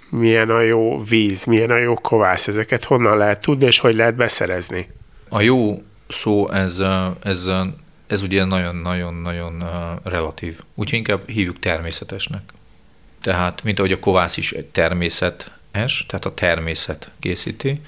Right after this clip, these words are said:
Speaker 2: a sót is a természet készíti, a, a gabonát is a természet készíti, a lisztet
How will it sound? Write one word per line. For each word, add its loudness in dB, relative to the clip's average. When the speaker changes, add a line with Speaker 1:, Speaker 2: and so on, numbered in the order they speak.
Speaker 2:
a -6
sót 2
is -4
a -4
természet -4
készíti, -6
a, -2
a -2
gabonát 0
is -2
a -8
természet -2
készíti, -6
a 0
lisztet 2